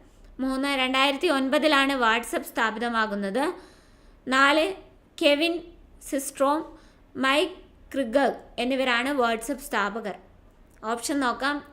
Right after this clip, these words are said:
എ ഒന്ന് മൂന്ന്, ബി രണ്ട് നാല്, സി ഒന്ന് രണ്ട് മൂന്ന്, ഡി രണ്ട് മൂന്ന് നാല്.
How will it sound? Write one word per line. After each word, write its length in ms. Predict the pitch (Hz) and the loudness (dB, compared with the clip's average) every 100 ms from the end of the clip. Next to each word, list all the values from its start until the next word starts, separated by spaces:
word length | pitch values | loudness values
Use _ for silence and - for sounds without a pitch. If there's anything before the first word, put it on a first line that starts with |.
| - | -4
എ 120 | 262 | -2
ഒന്ന് 380 | - 240 233 254 | 0 -2 -2 -2
മൂന്ന്, 540 | 262 233 294 381 - - - - - - | -2 0 0 0 -4 -16 -20 -20 -20 -8
ബി 380 | 214 294 349 - 208 | 0 2 2 -2 -2
രണ്ട് 420 | 220 233 262 269 | -2 0 0 2
നാല്, 380 | 226 226 262 330 - - - - - | 2 0 -2 -6 -14 -20 -20 -20 -4
സി 180 | 277 285 | 2 2
ഒന്ന് 440 | - 262 254 277 | 4 2 2 2
രണ്ട് 340 | 302 277 247 240 | 2 0 0 -2
മൂന്ന്, 460 | 220 220 254 285 - - - - - | -2 -4 -4 -6 -10 -20 -20 -20 -6
ഡി 280 | 262 262 247 - - | -2 -2 -4 -12 -6
രണ്ട് 380 | 233 240 254 320 | -4 -2 2 2
മൂന്ന് 440 | 285 220 226 302 - - - - 226 | 2 -2 -4 -8 -10 -20 -20 -16 -2
നാല്. 260 | 208 170 | 0 0